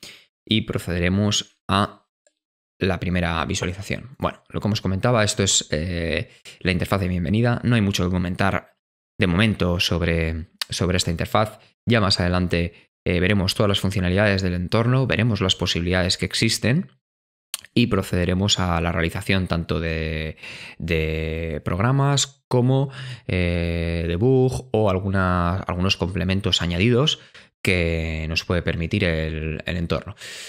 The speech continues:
Sí que la voy a cerrar para que podáis visualizar que, bueno, este sería la interfaz principal, ¿vale? El, la, la, la establecida por defecto para,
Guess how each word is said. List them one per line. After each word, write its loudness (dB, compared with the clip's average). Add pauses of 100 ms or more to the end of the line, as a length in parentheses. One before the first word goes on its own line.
(140)
Sí 2
que 2
la 4
voy 4
a 2
cerrar 2
para 2
que 0
podáis 2
visualizar 0
que, 0
bueno, -2
este 0
sería 2
la 2
interfaz -2
principal, 0
¿vale? 0
El, -2
la, -4
la, -2
la -4
establecida -2
por -2
defecto -2
para, -2